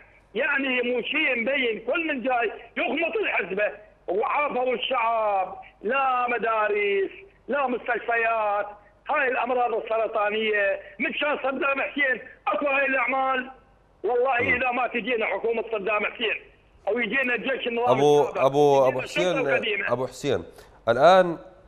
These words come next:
Speaker 2: آه، طبعًا هناك مطالبات بلجنة ال-، الخدمات النيابية في بغداد تطالب بإيقاف هدم المنازل المتجاوزة، لكن هذه مرحلة وقتية، يعني هذه اللجنة تطالب بإيقاف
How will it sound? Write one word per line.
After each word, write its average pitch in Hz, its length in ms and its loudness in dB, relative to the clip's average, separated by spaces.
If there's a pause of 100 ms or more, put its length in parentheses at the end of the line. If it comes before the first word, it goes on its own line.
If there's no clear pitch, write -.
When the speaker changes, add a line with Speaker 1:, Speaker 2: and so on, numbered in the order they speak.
(120)
Speaker 2:
آه، 95 520 2 (140)
طبعًا 117 280 0
هناك 120 680 2
مطالبات 110 800 2 (100)
بلجنة 104 1400 0
ال-، 95 200 0
الخدمات 95 680 2
النيابية 101 440 0
في 107 140 -6
بغداد 98 340 0
تطالب 175 460 2
بإيقاف 156 420 6 (600)
هدم 147 260 6
المنازل 120 600 4
المتجاوزة، 85 840 -2 (420)
لكن 147 440 4 (180)
هذه 147 460 0
مرحلة 135 440 4
وقتية، 107 540 2
يعني 127 340 2
هذه 180 280 4
اللجنة 120 480 4
تطالب 143 500 2
بإيقاف 165 580 6